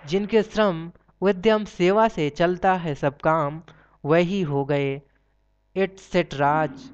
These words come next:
यानी इत्यादि जन, और जो परजीवी हैं एकदम इत्यादि जनों की श्रम, उद्यम, सेवा पर आश्रित, वह हो गए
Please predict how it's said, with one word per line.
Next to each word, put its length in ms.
यानी 500
इत्यादि 520
जन, 360
और 360
जो 200
परजीवी 640
हैं 440
एकदम 560
इत्यादि 500
जनों 300
की 300
श्रम, 220
उद्यम, 420
सेवा 380
पर 320
आश्रित, 520
वह 220
हो 160
गए 340